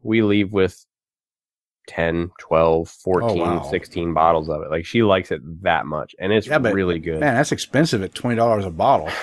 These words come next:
Speaker 1: <sighs> Look, I give her what she wants.
Speaker 2: Wow.
Speaker 1: It keeps me happy.
Speaker 2: Phew.
Speaker 1: Um,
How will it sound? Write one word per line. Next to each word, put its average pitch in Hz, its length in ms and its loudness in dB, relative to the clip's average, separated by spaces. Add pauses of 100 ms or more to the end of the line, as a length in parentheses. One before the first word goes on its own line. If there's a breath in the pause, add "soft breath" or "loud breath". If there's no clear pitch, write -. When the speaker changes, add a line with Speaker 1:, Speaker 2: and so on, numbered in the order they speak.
(180)
Speaker 1:
<sighs> - 320 -18
Look, 107 240 0 (240)
I 113 100 -2
give 135 200 2
her 143 120 6
what 113 140 2
she - 160 -4
wants. 92 460 -6
Speaker 2:
Wow. 104 480 0 (380)
Speaker 1:
It 113 100 -8
keeps 123 240 -2
me 120 120 2
happy. 85 360 -2 (400)
Speaker 2:
Phew. 330 340 0 (680 soft breath)
Speaker 1:
Um, 98 560 2